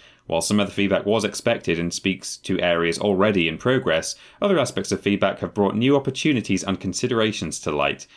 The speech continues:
that the team is taking very seriously and working to assess.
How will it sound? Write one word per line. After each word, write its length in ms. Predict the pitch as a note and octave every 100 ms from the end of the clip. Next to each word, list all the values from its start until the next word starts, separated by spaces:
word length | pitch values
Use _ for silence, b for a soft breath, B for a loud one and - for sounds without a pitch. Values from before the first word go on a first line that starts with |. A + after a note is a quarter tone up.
| B -
that 120 | -
the 60 |
team 220 | D#2+ F2 E2
is 100 | -
taking 260 | - D#2+
very 220 | F2 F#2
seriously 640 | F#2 G2+ F2 D#2 - C#2+ D2 B B
and 160 | D#2+ D#2
working 320 | D2+ - D#2
to 120 | -
assess. 520 | D2+ - D2 - -